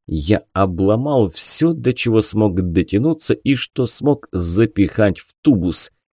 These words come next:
Особо мне понравились хрустальные грибы с разноцветными шляпками и хрустальные ягоды.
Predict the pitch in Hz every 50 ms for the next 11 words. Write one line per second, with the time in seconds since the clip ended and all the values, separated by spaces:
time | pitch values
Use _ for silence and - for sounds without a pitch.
0 | _ _ _ _ - 90 92 - - - 202 208 214 214 185 185 185 170 160 -
1 | 165 147 156 160 165 160 156 151 147 139 117 - - - - 120 - - - -
2 | 135 127 120 117 113 113 113 113 110 92 87 98 113 123 127 - 190 151 - -
3 | 98 95 92 85 95 107 113 110 - - 131 123 110 95 - _ - 92 92 90
4 | 85 82 - - 120 165 175 170 - - - 147 147 143 139 123 107 - - 120
5 | 120 110 - - _ - 120 113 110 110 110 113 113 127 139 156 175 156 110 90
6 | - - 71 - - 78 -